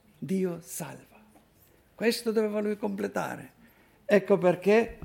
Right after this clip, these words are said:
ne è valuta la pena una notte sana parlare e discutere con suo padre. Gli altri naturalmente questo non lo capivano. E dice, "Tutti ti cercano, te ne vai di qua e di là e noi non ti troviamo."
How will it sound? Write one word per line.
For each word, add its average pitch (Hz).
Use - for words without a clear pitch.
ne -
è 180
valuta 190
la 185
pena 147
una 160
notte 202
sana 139
parlare 151
e 170
discutere 147
con 160
suo -
padre. -
Gli 160
altri 196
naturalmente 180
questo 190
non 170
lo 165
capivano. 185
E -
dice, 311
"Tutti 359
ti 381
cercano, 269
te 254
ne 247
vai 285
di 277
qua 294
e 302
di 330
là 359
e 269
noi 269
non 277
ti 359
troviamo." 330